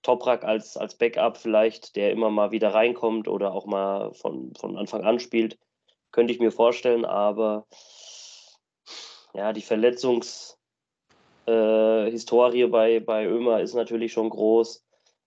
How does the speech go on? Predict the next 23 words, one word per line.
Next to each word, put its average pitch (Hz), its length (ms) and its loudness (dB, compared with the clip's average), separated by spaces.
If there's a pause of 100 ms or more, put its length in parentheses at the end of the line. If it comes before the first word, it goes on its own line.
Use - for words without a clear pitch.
Ähm, 101 200 0
Frage 107 400 2
ist 110 80 2
auch, 113 140 2
ob 110 200 0
er 110 180 2
so 113 180 -4
viel 117 200 0
Geldeinbußen 117 840 0
akzeptieren 113 640 0
wird, 117 320 4 (320)
ob 107 180 -2
er 110 80 4
eine 110 120 4
Rolle 117 340 4
als, 107 340 -10
als 101 200 -10
Backup 123 420 -4
akzeptieren 113 720 -6
wird, 113 300 -4 (340)
das 107 160 -6
als 104 220 -6
Kapitän. 117 760 -2